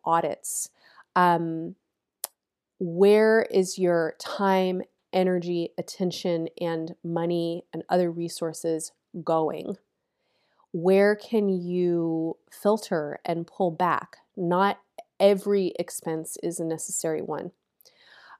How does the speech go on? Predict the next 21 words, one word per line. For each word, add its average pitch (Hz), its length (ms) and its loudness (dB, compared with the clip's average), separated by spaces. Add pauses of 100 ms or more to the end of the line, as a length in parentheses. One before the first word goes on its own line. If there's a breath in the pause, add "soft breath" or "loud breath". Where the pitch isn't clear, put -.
(120)
Um, 170 580 4 (140)
there 196 260 6
are 190 420 4
particular 247 580 2
kinds 208 340 0
of 185 120 -4
concerns 185 920 -2
also 175 500 2
that 170 260 0
might 170 420 -2
have 170 720 0
your 180 240 -2
attention 180 680 -2
right 156 240 -6
now. 147 340 -8 (480 loud breath)
And 175 520 4
when 185 200 0
it - 100 -2
comes 208 340 -2
to - 100 -8
budgeting, 170 680 0